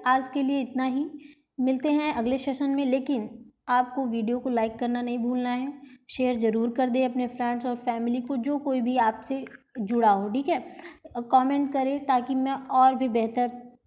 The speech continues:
पहचान सकूँ कि मुझे और क्या करने की ज़रूरत है, ठीक है, आपको और अच्छा provide करा सकूँ content। और channel को अगर अभी तक subscribe नहीं किया है तो please subscribe कर लें।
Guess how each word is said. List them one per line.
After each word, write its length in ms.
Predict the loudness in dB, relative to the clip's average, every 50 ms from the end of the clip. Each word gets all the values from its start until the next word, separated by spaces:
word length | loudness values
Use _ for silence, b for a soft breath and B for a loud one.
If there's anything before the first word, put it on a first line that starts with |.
| _ _ _ -2
पहचान 380 | -2 -2 0 2 2 2 2 2
सकूँ 260 | -2 -4 -4 -4 -4
कि 100 | -2 -2
मुझे 200 | 0 0 0 0
और 340 | -2 0 4 4 4 4 4
क्या 160 | 2 0 0
करने 320 | 0 0 0 -2 0 -2 -4
की 140 | -2 -2
ज़रूरत 480 | 0 0 0 2 2 2 2 0 0 -2 -2
है, 140 | -4 -4 -2
ठीक 160 | -4 -2 -2
है, 60 | 0
आपको 320 | 0 0 0 -2 -2 -2
और 200 | 0 2 2 2
अच्छा 240 | 0 -2 -2 -4 -6
provide 340 | -4 0 0 0 0 0 -2
करा 220 | -2 0 0 0
सकूँ 280 | 0 -2 -4 -4 -4 -4
content। 500 | -4 -4 -4 -4 -2 -4 -4 -4 -4 B B B B B B B 2 4
और 180 | 4 4 4 2 -2
channel 280 | -2 -2 0 0 -2 -2
को 100 | -2 -2
अगर 140 | -2 -2 -2
अभी 260 | -2 -2 -2 -2 -2
तक 180 | -2 -4 -6
subscribe 520 | -4 -6 -6 -6 -6 -2 0 2 2 2 2
नहीं 200 | 0 -2 -2 -2
किया 200 | -2 -2 0 0
है 100 | 0 -2
तो 140 | -4 -4 -6
please 300 | -4 -2 -4 -4 -2 -4
subscribe 500 | -6 -6 -6 -6 -2 -2 0 0 -2 -2
कर 140 | -4 -2
लें। 200 | -2 -2 -4 -4